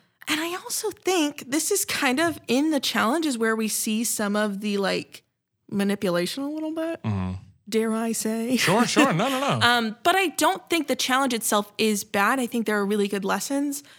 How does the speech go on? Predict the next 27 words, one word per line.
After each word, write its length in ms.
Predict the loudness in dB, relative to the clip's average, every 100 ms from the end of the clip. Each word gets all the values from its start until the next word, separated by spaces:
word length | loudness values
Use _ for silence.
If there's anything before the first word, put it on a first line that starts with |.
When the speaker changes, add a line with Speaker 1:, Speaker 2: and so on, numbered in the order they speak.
| _ -6
Speaker 1:
You 60 | -2
know, 100 | 0
random 280 | 2 0 0
acts 220 | 0 -2
of 80 | -4
kindness, 760 | -2 -2 0 -2 -4 -8 -10 _ _ _ _ -2
really 300 | 0 0 -4 -20 _ -4
s-, 240 | -2 -2 0
like, 180 | 0 0
self-awareness, 960 | 2 2 2 2 4 2 2 0 -2 -6
thinking, 600 | -2 0 0 0 2 2
you 140 | 2
know, 100 | 2
like, 140 | 2 0
what 260 | 0 2 2
are 100 | 2
you 180 | 0
feeling 760 | -2 -2 2 2 2 2 0 -2 -6 -20 -2
overwhelmed 580 | 2 4 4 4 2 2
by? 140 | 2
What's 220 | 2 0 0
getting 180 | 0
in 80 | 2
the 60 | 4
way? 140 | 2
But 140 | 4
I, 140 | 2